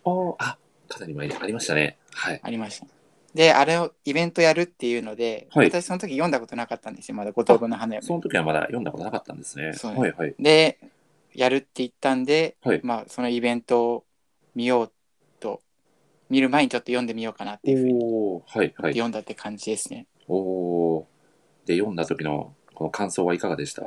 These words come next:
Speaker 2: やー、なんか新しいなって思いました。
Speaker 1: あー。
Speaker 2: なんか、
Speaker 1: 確かに新しいですよね、
Speaker 2: み-、
Speaker 1: 設定が。
Speaker 2: それなんか三、三点ぐらいあって、
Speaker 1: はい。
Speaker 2: まず
Speaker 1: はい。
Speaker 2: 一点目が、えっと、
Speaker 1: はい。
Speaker 2: あれですね。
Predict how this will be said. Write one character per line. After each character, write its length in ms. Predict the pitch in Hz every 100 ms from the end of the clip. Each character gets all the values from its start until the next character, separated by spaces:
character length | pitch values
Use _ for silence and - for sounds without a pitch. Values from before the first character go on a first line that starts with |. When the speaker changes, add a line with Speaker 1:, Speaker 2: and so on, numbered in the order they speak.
| 76 90 151 _ _ _ _ _ _ _ -
Speaker 2:
や 180 | 123 120
ー、 20 |
な 80 | 117
ん 40 |
か 220 | - 104 -
新 320 | 117 135 135
し 220 | - 143
い 20 |
な 160 | 123 104
っ 80 | -
て 200 | - - -
思 440 | 95 101 101 101 98
い 40 |
ま 140 | 95
し 60 | 92
た。 60 | 92
Speaker 1:
あ 60 |
ー。 200 | 90 90 _ _ _ _ _ _ _ _ _ _ _ -
Speaker 2:
な 60 | 113
ん 40 |
か、 340 | - 104 - - - - - _
Speaker 1:
確 200 | - - -
か 40 |
に 120 | 76 78
新 160 | 143
し 100 | -
い 40 | 156
で 80 |
す 80 | -
よ 60 | 76
ね、 40 |
Speaker 2:
み-、 100 | -
Speaker 1:
設 100 | 87
定 160 | - 82
が。 300 | 76 71 - - - _
Speaker 2:
そ 340 | - - _ -
れ 60 |
な 120 | 226
ん 20 | 214
か 180 | 107 -
三、 320 | - 180 196 - -
三 240 | - 170 180
点 220 | 190 185
ぐ 120 | 180
ら 140 | 123
い 160 | 110 - _ -
あ 120 | 117 90
っ 60 |
て、 480 | - - 113 113 117
Speaker 1:
は 60 | 139
い。 40 | -
Speaker 2:
ま 120 | 120
ず 60 | 107
Speaker 1:
は 40 |
い。 40 |
Speaker 2:
一 80 | 120 _
点 160 | 156 160
目 120 | 156
が、 200 | 123 107
え 100 | -
っ 40 | 110
と、 120 | 120
Speaker 1:
は 60 | 82
い。 220 | 113 - _ _ _ _ _ _ _ -
Speaker 2:
あ 60 | 214
れ 60 |
で 60 | 208
す 120 |
ね。 60 | -